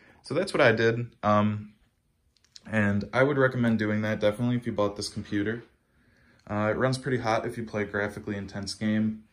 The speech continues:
for a little while, and the side will start to feel very hot of this glass piece. Um, but really, that's it, and you can apply this kind of knowledge to any,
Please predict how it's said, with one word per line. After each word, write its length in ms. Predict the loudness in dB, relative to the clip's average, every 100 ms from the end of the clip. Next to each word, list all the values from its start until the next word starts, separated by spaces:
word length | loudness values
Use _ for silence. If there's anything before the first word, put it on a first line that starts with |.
| _ _ _ _ _
for 120 | -6 -2
a 60 |
little 180 | 0 2
while, 460 | 2 2 2 -2 -6 -10 -4
and 320 | 0 0 -2
the 80 | -4
side 500 | 2 4 4 2 -4 _ _ _ _ -14
will 80 | -8
start 260 | -6 -6
to 80 | -10
feel 200 | -10 -10
very 260 | -10 -12 -12
hot 280 | -12 -14 -18 _ _ _ _ -20
of 160 | -16
this 160 | -12 -12
glass 340 | -8 -8 -8
piece. 480 | -10 -10 -10 -12 -12 _ _ _ _ _ _ -2
Um, 460 | 0 0 -2 -8 -20 -20 _ _ _ _ -4
but 100 | 4
really, 240 | 4 6
that's 260 | 6 4 4
it, 220 | 0 0
and 300 | 0 2 2
you 140 | 2 0
can 280 | 0 0 -2
apply 320 | -2 2 4
this 520 | 6 4 4 -4 -6
kind 280 | -2 2 4
of 280 | 4 2 2
knowledge 540 | 4 6 4 0 -4
to 300 | -4 0 0 2
any, 480 | 2 4 2 -2